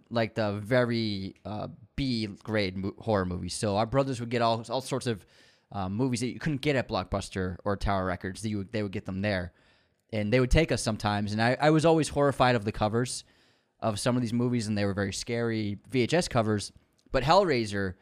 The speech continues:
and the Pinhead covers, those always just, like, made my skin crawl. And I,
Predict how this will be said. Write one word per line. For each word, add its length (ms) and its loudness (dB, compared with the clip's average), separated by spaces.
and 160 0
the 60 -4
Pinhead 420 2
covers, 540 -4
those 380 2
always 600 4
just, 280 -4
like, 340 -2
made 200 2
my 100 2
skin 260 -4
crawl. 400 0
And 180 -2
I, 140 0